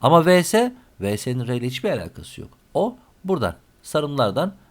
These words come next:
ve giriş çıkış gerilimlerinden etkileniyor. Eğer verimi yüzde yüz değilse V P çarpı verim. Çünkü sarım sayıları mekaniktir. Sekonder gerilim bir sonuçtur. O zaman bizim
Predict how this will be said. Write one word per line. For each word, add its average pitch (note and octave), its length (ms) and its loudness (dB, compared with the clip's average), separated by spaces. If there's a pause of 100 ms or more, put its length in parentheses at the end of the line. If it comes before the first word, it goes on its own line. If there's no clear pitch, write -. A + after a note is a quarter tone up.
(120)
ve D#3+ 80 -6
giriş D#3 380 -8
çıkış - 280 -12
gerilimlerinden C#3 400 -6
etkileniyor. E2 540 -10 (640)
Eğer A3 340 6 (400)
verimi F3 460 2
yüzde G3 260 -2
yüz C3+ 240 -2
değilse A#2+ 520 -2 (260)
V G3 300 4
P A#3+ 280 2 (520)
çarpı G3 800 6
verim. A#2 400 0 (1500)
Çünkü G#3 440 0 (140)
sarım G#3 340 4
sayıları G#3+ 380 0
mekaniktir. G#3+ 760 -4 (280)
Sekonder G3 600 2
gerilim B2 640 -4
bir D3 120 0
sonuçtur. F#3+ 680 -2 (360)
O F#3 120 4
zaman E3+ 340 4
bizim F#3 380 -4